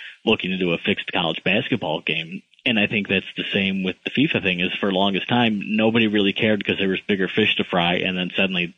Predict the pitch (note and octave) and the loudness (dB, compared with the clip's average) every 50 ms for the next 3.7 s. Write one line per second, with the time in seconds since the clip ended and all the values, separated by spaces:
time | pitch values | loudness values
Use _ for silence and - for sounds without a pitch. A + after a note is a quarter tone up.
0 | _ - G2 - - - F2 - - F2+ F2 F2 E2+ E2 E2+ E2 F2+ F2+ - D#2 | _ -6 -4 -4 -2 -4 -4 -2 -2 -2 -2 -4 -4 -4 -4 -2 -2 -2 -2 -2
1 | - - - G#2 G2 - - - - - F2+ D#2+ D#2+ D#2+ - - - - - _ | -2 0 0 2 2 2 0 0 0 -2 -2 -2 -2 -4 -6 -10 -20 -20 -20 _
2 | - - F2+ F2 D#2+ F2+ - - F2+ E2+ E2 D#2+ D#2+ D#2 - - F2 D#2+ D#2 D#2+ | -2 0 0 0 0 -2 -2 -2 -2 -2 -2 -2 -6 -6 -6 -4 -4 -4 -6 -8
3 | D#2+ D#2 D#2 D#2+ F#2+ G#2 G2+ - - - - - - | -8 -8 -6 -4 -2 -4 -4 -6 -10 -12 -12 -14 -16